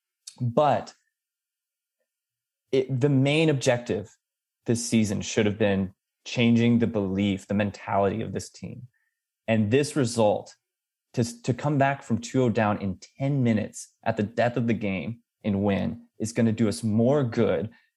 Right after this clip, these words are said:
than if we had won every game prior to this and looked good every time. Because now any situation where we're down, anytime they,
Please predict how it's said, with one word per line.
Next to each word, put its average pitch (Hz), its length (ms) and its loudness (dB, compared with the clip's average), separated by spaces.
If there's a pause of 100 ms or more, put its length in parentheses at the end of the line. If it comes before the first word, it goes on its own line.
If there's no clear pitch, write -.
(120)
than 117 120 4
if 117 200 0
we 120 120 2
had 113 160 2
won 104 280 0 (120)
every 135 300 2
game 135 300 2
prior 120 360 2
to 98 80 -2
this 95 320 -2
and 104 140 0
looked 104 240 -2
good 104 220 2
every 98 240 2
time. - 400 -10 (260)
Because 117 300 2
now 143 520 2 (220)
any 160 220 4
situation 139 580 0
where 120 100 0
we're 123 120 2
down, 104 380 -2
anytime 156 580 0
they, 131 320 2